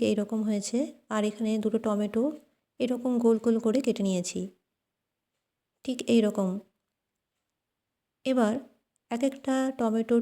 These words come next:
টুকরো ব্যাটারের মধ্যে ডিপ করে নেব।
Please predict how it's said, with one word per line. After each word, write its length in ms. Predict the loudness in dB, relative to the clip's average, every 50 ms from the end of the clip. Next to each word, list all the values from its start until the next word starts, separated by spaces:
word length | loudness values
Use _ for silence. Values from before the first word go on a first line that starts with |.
| 2 0
টুকরো 320 | -2 0 0 2 2 2 0 -2 -4 -10 _ _ _ _ _ _ _ _ _ _ _ _ _ -6
ব্যাটারের 500 | 0 0 2 2 2 0 0 0 2 2
মধ্যে 380 | 2 0 0 -4 -4 -4 -2 -2 -2 -4 -6 -12 _ _ _ _ -6 -2
ডিপ 200 | 0 0 0 0 0
করে 200 | 0 2 2 0
নেব। 180 | 0 -2 -2